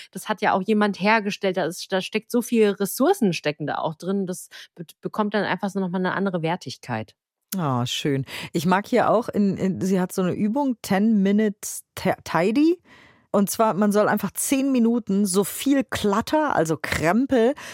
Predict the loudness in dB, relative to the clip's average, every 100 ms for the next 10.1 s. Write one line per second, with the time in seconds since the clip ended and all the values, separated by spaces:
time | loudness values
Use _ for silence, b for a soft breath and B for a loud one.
0 | B -2 2 4 4 4 0 0 0 -2
1 | -10 -12 -12 -2 -2 0 0 2 2 -2
2 | -2 -2 0 -2 -2 0 2 2 0 0
3 | 0 2 2 0 2 2 2 2 2 2
4 | 2 0 -2 -2 -2 0 0 -2 -4 -6
5 | -6 -4 2 4 4 0 B B B -2
6 | 0 0 -2 0 -2 -2 0 -2 0 0
7 | -2 -4 -4 -4 0 -2 0 -2 -2 -6
8 | -4 -4 -6 B B -8 0 2 4 4
9 | 4 4 4 2 0 0 2 2 2 0
10 | 0